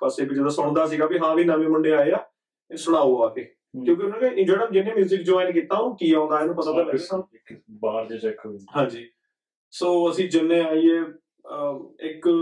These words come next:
Speaker 1: ਮੇਰਾ ਬਹੁਤ ਖਾਸ ਮਿੱਤਰ ਸੀਗਾ ਫਤਿਹ ਗਿੱਲ, ਉਹਦੀ ਹੁਣੇ ਹੁਣੇ ਲਾਸਟ ਮੰਥ ਡੈਥ ਹੋ ਗਈ।
Speaker 2: ਓ।
Speaker 1: ਉਹਦੇ ਬੜੇ ਸੋਹਣੇ ਗਾਣੇ ਆਏ ਸੀਗੇ। ਤੇ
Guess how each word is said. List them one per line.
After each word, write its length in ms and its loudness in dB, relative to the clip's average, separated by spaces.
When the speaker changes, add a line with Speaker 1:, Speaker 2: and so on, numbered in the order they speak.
Speaker 1:
ਮੇਰਾ 560 2
ਬਹੁਤ 360 -2
ਖਾਸ 240 -2
ਮਿੱਤਰ 260 0
ਸੀਗਾ 280 0
ਫਤਿਹ 380 0
ਗਿੱਲ, 320 -2
ਉਹਦੀ 200 2
ਹੁਣੇ 240 2
ਹੁਣੇ 180 0
ਲਾਸਟ 320 0
ਮੰਥ 200 0
ਡੈਥ 300 -2
ਹੋ 60 -2
ਗਈ। 240 -6
Speaker 2:
ਓ। 200 -18
Speaker 1:
ਉਹਦੇ 160 2
ਬੜੇ 240 2
ਸੋਹਣੇ 300 0
ਗਾਣੇ 200 2
ਆਏ 140 -2
ਸੀਗੇ। 260 -4
ਤੇ 320 -4